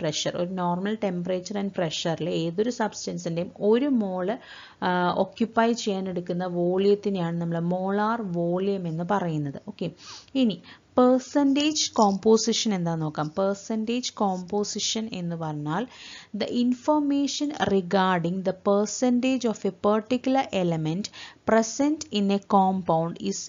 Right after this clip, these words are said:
important because it helps the purity of compound. ഓക്കെ, അപ്പോൾ, ഉം, the information regarding the percentage of a particular element present in a compound. ഓക്കെ, ഒരു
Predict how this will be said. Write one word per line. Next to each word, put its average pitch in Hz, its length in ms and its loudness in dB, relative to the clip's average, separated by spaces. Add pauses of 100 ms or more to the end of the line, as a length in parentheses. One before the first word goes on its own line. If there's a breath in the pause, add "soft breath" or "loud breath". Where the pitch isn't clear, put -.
(220)
important 196 680 0 (440 loud breath)
because 196 360 0 (140)
it - 100 -10 (140)
helps 240 300 2 (100)
the 247 80 2 (140)
purity 180 500 -2 (160)
of 175 180 -6 (100)
compound. 151 520 -2 (200)
ഓക്കെ, 180 180 -6 (440 loud breath)
അപ്പോൾ, 240 240 -2 (340)
ഉം, 190 560 -4 (280)
the - 80 -6 (120)
information 226 760 0 (200)
regarding 214 600 0
the 277 60 -2 (100)
percentage 202 680 -2 (160)
of 180 220 -10
a - 20 -18 (140)
particular 214 640 -4 (1200 soft breath)
element 208 560 2 (380 loud breath)
present 226 520 0 (160)
in 190 80 -2 (120)
a 180 40 -6 (100)
compound. 175 580 2
ഓക്കെ, - 200 -4
ഒരു 233 100 0